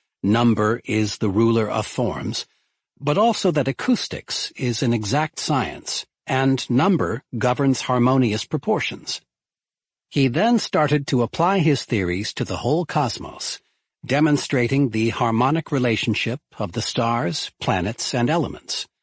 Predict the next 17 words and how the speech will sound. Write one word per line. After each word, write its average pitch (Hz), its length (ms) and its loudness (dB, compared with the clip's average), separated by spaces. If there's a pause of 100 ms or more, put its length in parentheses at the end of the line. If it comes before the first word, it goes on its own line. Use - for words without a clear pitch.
(920)
His 233 240 0
idea 135 520 4
of 110 240 -2
harmonic 139 580 0
relationships 117 840 -2
between 165 460 2
the 113 80 0
stars 104 560 -2 (260)
was 143 240 0
eagerly 123 560 0
taken 147 380 0
up 110 160 -2 (100)
by 95 240 0
medieval 123 600 0
and 113 300 0
Renaissance 127 640 0
astronomers, - 800 -2